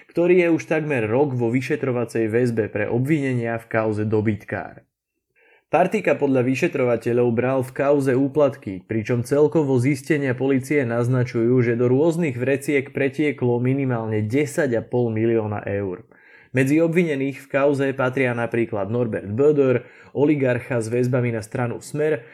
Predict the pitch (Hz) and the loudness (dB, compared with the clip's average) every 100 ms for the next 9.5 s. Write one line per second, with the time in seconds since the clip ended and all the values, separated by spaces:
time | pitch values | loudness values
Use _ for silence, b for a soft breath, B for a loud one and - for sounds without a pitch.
0 | B B 156 196 185 165 - 175 135 - | B B 2 4 2 2 2 0 0 2
1 | 156 160 143 139 127 117 110 120 - 120 | 4 6 4 2 0 0 0 -2 0 -2
2 | 131 123 123 127 139 143 123 110 104 117 | 0 0 0 0 0 -2 0 -2 0 0
3 | 104 95 151 160 180 180 - 123 127 135 | 0 0 2 4 4 4 0 2 4 4
4 | 120 113 139 147 131 120 117 113 117 117 | 2 2 2 2 2 2 0 2 2 0
5 | 113 104 - 131 127 - 120 113 120 123 | 0 -4 -2 -4 -4 -2 0 2 0 0
6 | 113 104 131 135 139 131 139 117 101 127 | -2 -2 -2 2 2 2 -2 -2 0 2
7 | 160 165 131 131 127 131 127 113 104 143 | 2 -2 -4 -2 0 2 0 -2 -4 -4
8 | 151 - 123 - 104 - 143 143 127 127 | -6 -6 -8 -6 -10 -4 0 0 -2 -4
9 | 123 117 113 - 107 | -2 0 -2 -6 -10